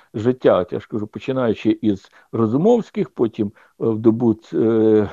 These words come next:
Української Народної Республіки і в нас час. Тобто палац залишається палацом.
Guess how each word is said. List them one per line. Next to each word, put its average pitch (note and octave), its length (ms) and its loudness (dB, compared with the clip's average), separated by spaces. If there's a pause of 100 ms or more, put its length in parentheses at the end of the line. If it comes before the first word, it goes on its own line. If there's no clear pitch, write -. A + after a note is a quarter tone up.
(140)
Української A#2+ 540 -4
Народної B2 360 2
Республіки F3 600 -4
і B2+ 100 0
в B2 100 -4
нас C#3+ 260 0
час. - 420 0
Тобто C#3 340 -4 (380)
палац F#3+ 300 0
залишається C3 580 -2
палацом. - 560 -8